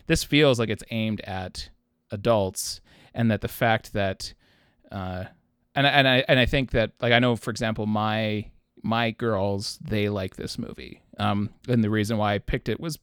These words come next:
partially because they had watched it a bunch of times recently, and I remembered how much I liked it. Um, I'd say that it's possible for kids to enjoy this, and I, uh, <clears throat> and all of the sort of, all of the weird details about it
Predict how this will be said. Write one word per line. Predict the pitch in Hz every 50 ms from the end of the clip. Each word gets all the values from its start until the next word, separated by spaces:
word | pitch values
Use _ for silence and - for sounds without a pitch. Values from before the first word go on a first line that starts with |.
| _ _ _
partially | - 185 202 180 - - 143 131
because | 120 117 - - 131 110 104
they | 113 123 117
had | 120 110 107
watched | 110 110 110 113 - - -
it | 95 95
a | 98
bunch | 101 - 98 101 -
of | 110 -
times | - - 107 101 101 95
recently, | 101 110 113 110 - 95 95 98 92 95 95 - - - - - - - - -
and | 110 110 110
I | 107
remembered | 107 104 104 101 101 98 98 -
how | - 98
much | 98 95 - -
I | -
liked | - - 98 95 - -
it. | - - - - _ -
Um, | - 101 101 98 101 98 95 - - _ _ _ _ _ _ _ _ _ _ _ - - - - - - - -
I'd | 139 131
say | - 156
that | 139 120 117
it's | 110 -
possible | - 147 180 165 - 120 107
for | - - 104
kids | 104 101 98 -
to | - 98
enjoy | 95 92 - 95 92 90
this, | 90 90 92 - - -
and | - 101 92 92
I, | 92 95 92 90 90 92 92 - - -
uh, | 104 95 95 - - - - _ _ _ -
<clears throat> | - 220 - - - - -
and | - 139 131
all | 127 123 123 117 117
of | 110 107
the | 107 123 110 107 104 95 - - - - - _ -
sort | - 131 120 110
of, | 107 104 95 - - - _ _ _ _ _ _
all | 131 135 143 139
of | 123 113
the | 117 113 107 104
weird | 104 101 101 104 117 117 117 110 107 101 95 - - _ _ _ _ _ _ - -
details | - 117 120 117 - - 104 98 98 95 104
about | 98 - 95 92 90 -
it | 90 - - - - - -